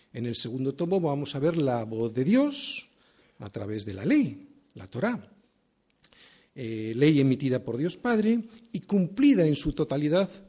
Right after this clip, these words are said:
por Dios Hijo. Y en el tercero de los tomos vamos a ver la voz de la gracia de Dios en nuestros corazones, ofrecida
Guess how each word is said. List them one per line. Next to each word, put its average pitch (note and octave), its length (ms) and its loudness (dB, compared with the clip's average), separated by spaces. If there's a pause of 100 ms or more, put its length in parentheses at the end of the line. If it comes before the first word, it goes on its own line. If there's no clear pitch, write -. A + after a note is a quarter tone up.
(320)
por A2 160 -8
Dios G2+ 280 -6
Hijo. - 300 -20 (600)
Y G#2+ 60 -8
en A2 100 -4
el G#2 100 -6
tercero A#2+ 380 -4
de B2+ 80 -2
los F#3 160 -4
tomos C#3 240 -6
vamos C#3 280 -4
a A#2 60 -6
ver A2+ 260 -6 (360)
la A#2 180 -8
voz C#3 260 0
de B2 80 -4
la G#2 140 -8
gracia C3+ 420 -4
de A2+ 100 -6
Dios B2 260 -6
en A2+ 100 -10
nuestros A#2 340 -12
corazones, A2+ 760 -12 (460)
ofrecida B2 680 0